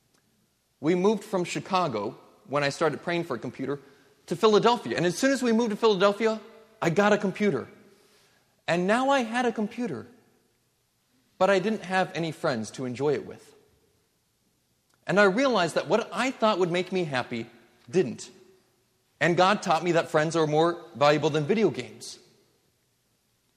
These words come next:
What are the computers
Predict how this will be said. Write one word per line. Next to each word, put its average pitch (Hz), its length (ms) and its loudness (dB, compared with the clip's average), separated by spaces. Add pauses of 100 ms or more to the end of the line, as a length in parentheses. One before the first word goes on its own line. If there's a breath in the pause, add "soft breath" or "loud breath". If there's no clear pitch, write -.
(1600)
What 180 260 0
are 247 120 2
the 170 140 -2
computers 120 760 -8